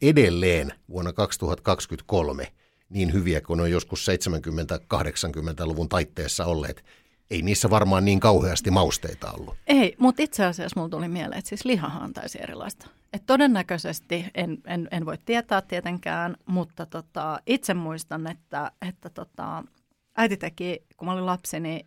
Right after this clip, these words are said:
Speaker 2: lihapullat aina sikanaudasta. Ja nykyään niinku kyllähän jauhelihan ikään kuin siitä on koko ajan vähennetty sitä rasvaa. Yli-, ylipäänsä niinku tuotantoeläimiä jalostetaan sille, että niissä on koko ajan vähemmän rasvaa ja, ja näin. Niin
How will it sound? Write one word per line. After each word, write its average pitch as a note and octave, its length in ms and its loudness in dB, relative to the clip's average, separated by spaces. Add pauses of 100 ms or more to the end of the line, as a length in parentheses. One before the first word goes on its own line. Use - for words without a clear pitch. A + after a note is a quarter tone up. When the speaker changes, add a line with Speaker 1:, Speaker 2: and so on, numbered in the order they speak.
(140)
Speaker 2:
lihapullat F3 500 -6
aina F3+ 300 -4
sikanaudasta. F3+ 920 -6 (880)
Ja F3+ 280 -2
nykyään A#3+ 340 4
niinku G3+ 200 -6
kyllähän G3+ 260 0
jauhelihan F#3 720 4
ikään E3+ 340 -4
kuin F3 120 -8
siitä E3 220 -8
on - 60 -10
koko E3+ 220 0
ajan F3+ 100 4
vähennetty F3+ 500 0
sitä - 220 -10
rasvaa. E3 960 -2 (180)
Yli-, G3+ 340 2
ylipäänsä G3+ 680 4
niinku D#3 240 -6
tuotantoeläimiä - 960 -6 (960)
jalostetaan F3 520 -4
sille, F3 140 -10
että F3+ 120 -10
niissä F3+ 160 -10
on F3+ 40 -14
koko F3 240 -6
ajan E3+ 100 -6
vähemmän F3 320 -8
rasvaa - 560 -6
ja, - 220 -6 (120)
ja E3+ 100 -10
näin. A3+ 340 0 (440)
Niin F#3+ 200 -4